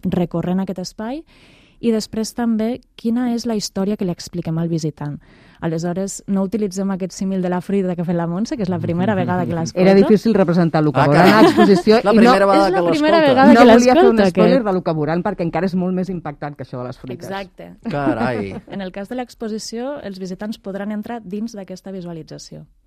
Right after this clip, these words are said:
Speaker 3: D'acord, és a dir, és una immersió
Speaker 1: És una immersió.
Speaker 3: i mai millor dit,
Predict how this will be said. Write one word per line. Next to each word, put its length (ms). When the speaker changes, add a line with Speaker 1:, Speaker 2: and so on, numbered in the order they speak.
Speaker 3:
D'acord, 680
és 180
a 80
dir, 300
és 120
una 240
immersió 920
Speaker 1:
És 100
una 120
immersió. 460
Speaker 3:
i 60
mai 260
millor 340
dit, 180